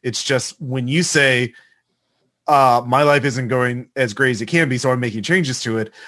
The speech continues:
they immediately get defensive because they think that's an attack on their own life.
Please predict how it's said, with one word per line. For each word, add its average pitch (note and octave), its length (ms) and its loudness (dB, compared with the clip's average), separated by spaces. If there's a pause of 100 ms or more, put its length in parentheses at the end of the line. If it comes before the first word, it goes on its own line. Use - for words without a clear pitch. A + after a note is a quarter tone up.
(160)
they D3+ 340 2
immediately B2 720 -2
get A2 220 -4
defensive A#2 640 -2
because G2+ 460 -8
they G#2 180 -4
think G#2+ 320 -8
that's G#2 240 -4
an G#2+ 80 -10
attack G#2+ 500 -6
on A2+ 220 -4
their G#2 200 -4
own G#2 200 -6
life. A2 360 -4